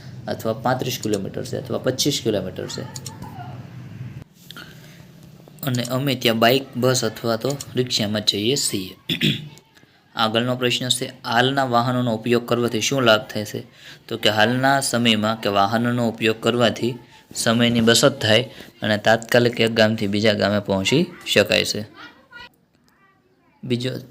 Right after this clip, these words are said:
આગળનો પ્રશ્ન, તમારા મિત્રો તમારાથી કઈ રીતે, કઈ રીતે શાળાએ પહોંચે છે?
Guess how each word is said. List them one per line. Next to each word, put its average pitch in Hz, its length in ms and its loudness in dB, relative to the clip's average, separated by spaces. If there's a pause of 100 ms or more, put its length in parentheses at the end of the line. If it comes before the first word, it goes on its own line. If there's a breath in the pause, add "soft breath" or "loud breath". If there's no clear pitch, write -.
(220)
આગળનો 120 360 0
પ્રશ્ન, 117 360 -4
તમારા 131 440 2
મિત્રો 131 440 0
તમારાથી 123 720 0
કઈ 127 160 0
રીતે, 120 280 0 (1200)
કઈ 127 400 0 (200)
રીતે 113 300 4
શાળાએ 107 340 6
પહોંચે 104 420 -2
છે? 123 180 -2